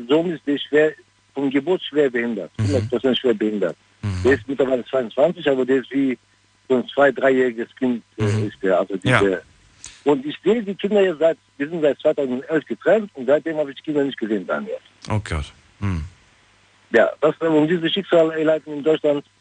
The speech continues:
Speaker 1: viele Väter, sag ich mal. Die sollen tüchtig bezahlen.
Speaker 2: Ja, das ist,
Speaker 1: aber
Speaker 2: ja,
Speaker 1: die
Speaker 2: durchaus. Durchaus. Und das macht sie natürlich,
Speaker 1: Ja,
Speaker 2: das,
Speaker 1: das
Speaker 2: das, das macht dich fertig nervlich, ja.
Speaker 1: Ja, ja, weil leider ist das so, äh, äh, da kann, dagegen kann man nichts machen,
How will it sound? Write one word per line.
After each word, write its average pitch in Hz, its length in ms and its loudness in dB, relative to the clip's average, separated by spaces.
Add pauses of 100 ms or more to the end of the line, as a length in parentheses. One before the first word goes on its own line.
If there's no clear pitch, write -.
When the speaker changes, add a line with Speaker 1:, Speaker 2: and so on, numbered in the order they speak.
(220)
Speaker 1:
viele 139 260 0
Väter, 90 360 -10
sag 82 180 -4
ich - 80 -20
mal. 80 140 -8
Die 107 120 -2
sollen 135 240 2
tüchtig - 360 -6
bezahlen. 147 300 2
Speaker 2:
Ja, 175 220 2
das 160 180 -6
ist, 160 180 -4
Speaker 1:
aber 135 120 -2
Speaker 2:
ja, 120 180 2
Speaker 1:
die 90 140 -10
Speaker 2:
durchaus. 80 500 -10 (300)
Durchaus. 87 320 -4
Und 107 80 -2
das 131 160 0
macht 143 220 0
sie 139 80 0
natürlich, 165 280 2
Speaker 1:
Ja, 113 60 0
Speaker 2:
das, 113 120 -4
Speaker 1:
das - 100 -10
Speaker 2:
das, 110 160 -4
das 117 140 -2
macht 123 200 -2
dich 110 100 -4
fertig 82 240 -2
nervlich, - 440 -6
ja. 85 100 -4 (760)
Speaker 1:
Ja, 233 100 4
ja, 220 220 4 (100)
weil 151 160 0
leider 208 260 -2
ist 208 120 -4
das 190 200 0
so, 214 340 2
äh, 175 40 -8
äh, 165 400 -4 (340)
da 165 80 2
kann, 180 260 2
dagegen 160 300 0
kann 165 100 -4
man 143 120 0
nichts 113 140 -8
machen, 190 440 2